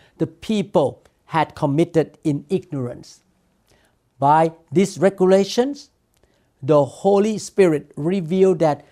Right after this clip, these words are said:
the entrance of the most holy place was not freely open as long as the tabernacle and the system it represented were still in use.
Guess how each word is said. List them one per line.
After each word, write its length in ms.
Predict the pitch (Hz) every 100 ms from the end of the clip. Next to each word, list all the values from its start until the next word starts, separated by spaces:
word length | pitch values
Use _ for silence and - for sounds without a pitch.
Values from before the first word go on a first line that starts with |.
| _
the 220 | - - 277
entrance 580 | 247 233 - 208 160
of 140 | 190 123
the 140 | 143
most 540 | 127 147 196 220 214 - _
holy 500 | _ 170 170 165 170 - _ -
place 480 | 175 131 143 - - _ _ 156
was 240 | 156 156
not 240 | 160 175
freely 360 | - 196 190 185 -
open 360 | 170 165 175
as 220 | - 139 -
long 260 | 160 160
as 180 | 160 151
the 100 | -
tabernacle 840 | 135 - 160 156 160 156 156 175 -
and 160 | 135
the 40 | 123
system 680 | - 240 - - 175 175 175 _ _ _ _ _ -
it 240 | 156 156 _
represented 880 | - 190 196 180 - 175 156 156 -
were 140 | 151 143
still 360 | - - 147
in 260 | 156 143 127
use. 500 | 127 127 123 - -